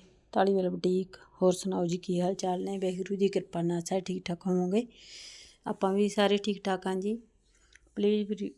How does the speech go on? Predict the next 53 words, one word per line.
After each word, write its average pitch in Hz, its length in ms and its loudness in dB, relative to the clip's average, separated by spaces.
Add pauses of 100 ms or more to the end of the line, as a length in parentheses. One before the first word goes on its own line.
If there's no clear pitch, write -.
ਵੀਡੀਓ 202 220 2
ਸ਼ੁਰੂ 208 200 -2
ਕਰਨ 196 200 -2
ਤੋਂ 190 120 -4
ਪਹਿਲਾਂ 185 320 -2
ਜੀ 196 280 -2
ਆਪਣੇ 190 240 -4
ਚੈਨਲ 180 360 -2
ਨੂੰ 175 160 -2
ਸਬਸਕ੍ਰਾਈਬ 180 540 -2
ਜ਼ਰੂਰ 185 340 -2
ਕਰੋ, 202 200 2
ਲਾਈਕ, 190 240 2
ਕੁਮੈਂਟ, 180 280 -2
ਸ਼ੇਅਰ 185 300 0
ਜ਼ਰੂਰ 190 360 -2
ਕਰਿਆ 196 160 2
ਕਰੋ 202 260 0
ਤਾਂ 190 240 0
ਕਿ 185 120 -6
ਤੁਹਾਨੂੰ 196 320 0
ਆਉਣ 185 120 -2
ਵਾਲਾ 185 240 -2
ਨੋਟੀਫਿਕੇਸ਼ਨ 185 760 -4 (200)
ਜਲਦੀ 180 300 0
ਮਿਲ 175 140 -2
ਸਕੇ 170 280 -8
ਜੀ। 165 80 -6 (1200)
ਆਪਾਂ 202 360 0
ਹਰ 196 40 0
ਤਰ੍ਹਾਂ 214 260 2
ਦੇ 214 40 4
ਸੂਟ 208 260 0
ਰੈਡੀ 185 260 0
ਕਰਦੇ 185 340 -2
ਹਾਂ 196 80 2
ਜੀ। 196 120 2
ਕਿਸੇ 208 300 2
ਭੈਣ 214 260 -2
ਨੇ 196 180 0
ਕਿਸੇ 202 260 -2
ਵੀ 208 60 -4
ਤਰ੍ਹਾਂ 202 220 -4
ਸੂਟ 185 260 -4
ਰੈਡੀ 175 220 2
ਕਰਵਾਉਣਾ 175 360 -2
ਹੋਵੇ, 180 260 -2
ਆਪਣੇ 180 240 -2
ਨਾਲ 175 120 -4
ਕੰਟੈਕਟ 175 420 -8
ਕਰ 175 120 -2
ਸਕਦੇ 185 420 -4
ਹੋ। 233 100 -2